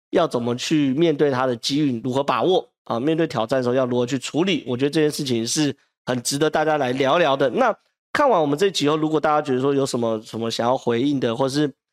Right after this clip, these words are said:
分享的，诶，诶，完，呃，也，也都可以在我们这个 YouTube 上面留言哦。那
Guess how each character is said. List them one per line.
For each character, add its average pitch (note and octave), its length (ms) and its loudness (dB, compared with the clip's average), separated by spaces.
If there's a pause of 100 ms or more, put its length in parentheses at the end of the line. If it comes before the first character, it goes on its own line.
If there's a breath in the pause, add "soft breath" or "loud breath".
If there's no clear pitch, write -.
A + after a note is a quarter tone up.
(240)
分 D#3+ 180 0
享 A#2 220 0
的， A2+ 80 -2
诶， D3 240 0
诶， G3 180 2
完， D#3+ 160 0 (140)
呃， C#3 180 2
也， D3 220 -8
也 C#3 160 0
都 F3+ 180 0
可 F3 140 0
以 - 40 0
在 D#3+ 140 2
我 C3 80 0
们 A#2 180 -2
这 C3 80 -4
个 B2 100 -2
YouTube C#3 300 -4
上 C3+ 160 -2
面 B2+ 220 -4
留 A#2 240 0
言 A2 300 -2
哦。 G2+ 160 -4
那 D3 180 0